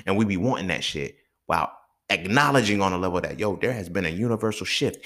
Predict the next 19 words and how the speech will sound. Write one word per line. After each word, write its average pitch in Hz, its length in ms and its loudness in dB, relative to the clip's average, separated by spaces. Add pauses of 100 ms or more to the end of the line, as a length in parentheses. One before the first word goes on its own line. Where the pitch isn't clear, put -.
(260)
and 87 240 -2
we're 113 160 6
not 113 340 0
in 123 160 2
the 98 80 0
spaces 123 640 0 (280)
to - 100 2
be 98 140 2
doing 113 280 2
this 71 100 -4
shit - 180 -4
anymore. 64 400 -12 (1600)
Low 113 180 6
key, 120 220 2
high 110 220 2
key, 113 180 2
and 107 100 4
mid 95 160 2
key. - 220 -8